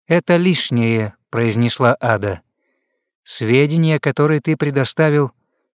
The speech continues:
вполне исчерпывающие». Райан скрипнул зубами, но промолчал. «Эрик,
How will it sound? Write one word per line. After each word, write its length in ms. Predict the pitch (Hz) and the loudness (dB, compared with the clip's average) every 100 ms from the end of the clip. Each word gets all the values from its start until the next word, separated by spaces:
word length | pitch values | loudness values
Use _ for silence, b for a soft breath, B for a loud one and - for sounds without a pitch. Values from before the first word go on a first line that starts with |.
| _ | _
вполне 640 | - - 156 160 165 135 | -10 0 2 4 4 4
исчерпывающие». 1120 | 117 - - 120 - 101 98 90 - 104 92 - _ _ _ _ _ _ _ _ _ _ _ _ _ _ _ _ | 2 -2 -2 -2 -2 -4 -4 -4 -8 -8 -10 -12 _ _ _ _ _ _ _ _ _ _ _ _ _ _ _ _
Райан 460 | 110 120 139 139 131 | -4 0 2 2 0
скрипнул 580 | - 135 135 - 131 | 0 -2 -2 0 -2
зубами, 640 | 110 120 117 147 147 135 - _ - | 0 -2 2 2 4 0 -4 _ -6
но 180 | 123 123 | -2 0
промолчал. 720 | 123 123 123 - 117 92 82 _ _ _ _ _ _ _ _ _ _ _ _ - | 0 2 2 0 -2 -2 -8 _ _ _ _ _ _ _ _ _ _ _ _ 0
«Эрик, 640 | 151 151 104 - - - | 4 4 2 -8 -20 -20